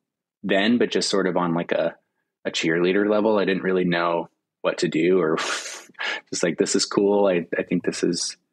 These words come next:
the future, but I just also have no idea how it works. So I'm just gonna dive a little bit deeper into the fundamentals of everything." So I did that for, you know,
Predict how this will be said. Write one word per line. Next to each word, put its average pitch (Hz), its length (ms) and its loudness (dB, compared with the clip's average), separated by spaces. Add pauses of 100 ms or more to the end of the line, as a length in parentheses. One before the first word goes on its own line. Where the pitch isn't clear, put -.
(340)
the - 80 -4
future, 92 400 0
but 82 260 0
I 82 100 0
just 85 320 -4
also 82 460 0
have 85 220 -2
no 80 160 -2
idea 80 480 0 (380)
how 87 180 0
it 73 40 0
works. 82 280 0
So - 80 -2
I'm 82 100 0
just 82 160 -2
gonna 78 300 -2 (420)
dive 87 280 0
a - 20 -4
little 90 180 0
bit 80 140 0
deeper 90 260 -2
into 85 140 -2
the - 120 -6
fundamentals 80 520 -2
of 78 80 0
everything." 82 400 0
So - 100 2
I 107 60 4
did 135 140 0
that 110 220 0
for, 90 300 0 (880)
you 87 80 -4
know, 82 140 -2